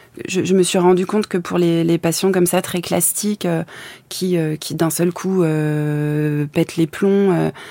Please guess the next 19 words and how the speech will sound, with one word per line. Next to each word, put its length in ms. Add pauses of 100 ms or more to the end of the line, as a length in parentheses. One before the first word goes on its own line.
(260)
euh, 200
ils 60
sont, 220
sont, 320
sont, 380
sont 180
très, 360
euh, 160 (200)
sont 140
très 240
agressifs. 640 (360)
Généralement 460
d'ailleurs 260
avec 220
les, 260 (420)
les 160
infirmiers 400
qui, 400
qui, 800